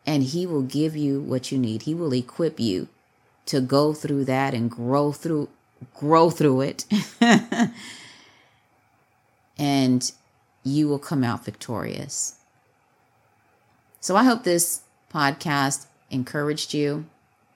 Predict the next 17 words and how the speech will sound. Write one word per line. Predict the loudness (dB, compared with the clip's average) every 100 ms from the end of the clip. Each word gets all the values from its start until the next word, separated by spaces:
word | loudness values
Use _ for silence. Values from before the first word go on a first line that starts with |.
| _ _ _ _ _ _ _ _
And | -4
if | 0 2
you're | 2
one | 2 0
of |
those | 0 0
people | -2 -4 -4 -4
that | -2 -2
maybe | 0 0 0 0 2 2 0 -8 _ _ _ _ _ _ 0
your | 4 8 8 4
prayer | 0 0 4 4
life | 4 4 2 0
has | 0 2 2 2 0
gotten | 0 0 2
off | 0 -2
track | -4 -2 0 0 -4 -12 -20 _ _ _ _ _ _ _
and | 0 0 0 0 -2 -2 -2 -6